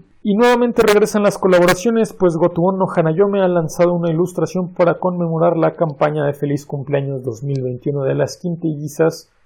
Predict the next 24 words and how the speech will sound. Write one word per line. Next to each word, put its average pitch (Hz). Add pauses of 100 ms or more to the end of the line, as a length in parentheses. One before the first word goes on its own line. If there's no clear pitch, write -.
junto 180
con 165
Animates, 131
en 151
donde 151
se 156
lanzarán 156
productos 151
para 185
el 170
próximo 170
cinco 156
de 143
mayo. 139 (520)
También 170
se 185
anunció 156
la 170
adaptación 170
a 156
anime 165
del 139
manga 156
Mieruko-chan, 190